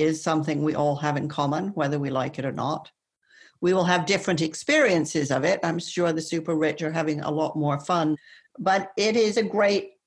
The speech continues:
equalizer. And I hope it serves to remind people that we are all interdependent, that actually we wouldn't eat it if it weren't for the supermarkets and farmers and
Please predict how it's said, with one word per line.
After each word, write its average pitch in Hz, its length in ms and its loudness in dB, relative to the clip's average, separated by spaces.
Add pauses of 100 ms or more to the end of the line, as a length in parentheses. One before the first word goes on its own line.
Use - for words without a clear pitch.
(120)
equalizer. - 920 -4 (1040)
And 180 460 2
I 180 180 2
hope 226 540 2
it - 180 -6
serves 147 520 2
to 165 180 -2
remind 143 500 0
people 143 680 -4 (760)
that 165 500 0
we 180 280 2
are 202 360 4
all 147 460 2
interdependent, 135 1000 -4 (880)
that - 140 -2
actually 175 480 0
we 170 160 4
wouldn't 175 300 0
eat 175 280 0
it - 120 -4
if - 120 -8
it 151 100 0
weren't 160 300 0
for 156 140 0
the 147 100 0
supermarkets 151 840 0
and 139 180 -2
farmers 147 560 2
and 131 380 -2